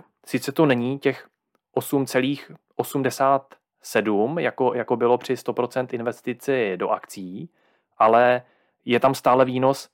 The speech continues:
sedm celých třicet sedm procenta, což si myslím, že je pořád velmi slušné i na to období, jakým vlastně, jaký si to zažilo. A díky tomu vlastně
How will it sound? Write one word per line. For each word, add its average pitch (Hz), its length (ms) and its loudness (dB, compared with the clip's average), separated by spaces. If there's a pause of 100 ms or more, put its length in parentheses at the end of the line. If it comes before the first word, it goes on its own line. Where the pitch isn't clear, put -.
(300)
sedm 131 360 0
celých 135 420 -2
třicet 139 340 -2
sedm 139 260 2
procenta, 117 600 0
což - 280 -10
si 135 100 -4
myslím, 123 300 -4
že 131 100 0
je 131 80 0
pořád 120 520 0 (100)
velmi 120 360 2
slušné 107 520 -2
i 113 100 -4
na 110 80 -6
to 110 120 -6
období, 110 720 -6
jakým 107 640 -6
vlastně, 113 380 -4
jaký 107 280 -6
si - 100 -20
to 131 120 0
zažilo. 113 460 -2 (640)
A 107 440 4 (720)
díky 123 340 0
tomu 120 520 4 (760)
vlastně 123 640 0